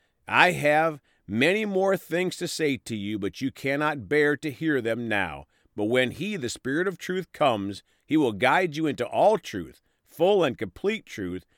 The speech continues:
for he will not speak on his own initiative, but he will speak whatever he hears from the Father, the message regarding the Son, and he will disclose to you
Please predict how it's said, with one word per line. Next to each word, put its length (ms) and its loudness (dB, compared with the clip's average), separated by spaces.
for 140 -4
he 160 0
will 180 0
not 340 0
speak 480 -8
on 140 -2
his 120 -2
own 300 2
initiative, 720 -4
but 120 -4
he 100 4
will 120 2
speak 360 -4
whatever 420 -2
he 220 -8
hears 360 -2
from 220 -10
the 80 -8
Father, 560 -2
the 80 -4
message 500 0
regarding 540 0
the 80 -6
Son, 460 -6
and 140 -6
he 100 6
will 100 4
disclose 600 0
to 120 -8
you 400 -4